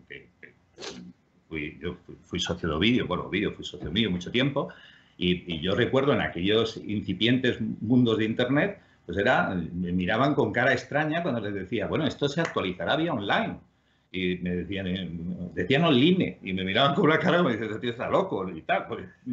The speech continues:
pero, pero da igual, al final da igual, al final todo el mundo está haciendo esas cosas, y al final da igual que te adelantes, no te adelantes. El problema es que si te adelantas, pues hay que explicarle al mercado lo que tiene que hacer. Ahora no, ahora lo único que tenemos que decir,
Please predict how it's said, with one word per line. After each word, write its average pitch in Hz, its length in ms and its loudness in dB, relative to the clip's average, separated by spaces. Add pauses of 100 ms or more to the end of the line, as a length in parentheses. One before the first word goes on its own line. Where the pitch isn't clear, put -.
(440)
pero, 135 320 0
pero 147 340 4
da 165 120 2
igual, 117 380 2
al 113 140 -4
final 160 300 0
da 156 100 2
igual, 92 260 -2
al 87 100 -8
final 127 260 -2
todo 131 180 0
el 123 80 0
mundo 113 240 -2
está 101 160 -4
haciendo 92 320 -2
esas - 220 -6
cosas, 180 360 0 (500)
y - 40 -20
al - 40 -16
final 101 180 2
da 107 60 6
igual 101 160 4
que 92 80 2
te 90 80 -2
adelantes, 101 400 2
no 98 100 -6
te 95 80 -2
adelantes. 82 280 -4
El - 60 -10
problema 110 340 0
es - 40 -2
que 90 260 -4
si 95 140 -8
te 90 120 -4
adelantas, 117 480 0
pues 92 160 -8
hay 98 80 -6
que 113 80 0
explicarle 117 400 -4
al 120 60 2
mercado 120 340 0
lo 80 100 -2
que - 80 -8
tiene 80 160 -4
que 80 80 -4
hacer. 120 180 0
Ahora 104 140 2
no, 87 260 -4
ahora 101 160 0
lo 104 80 2
único 104 220 2
que 92 100 -2
tenemos 101 240 0
que 110 100 -2
decir, 147 340 -4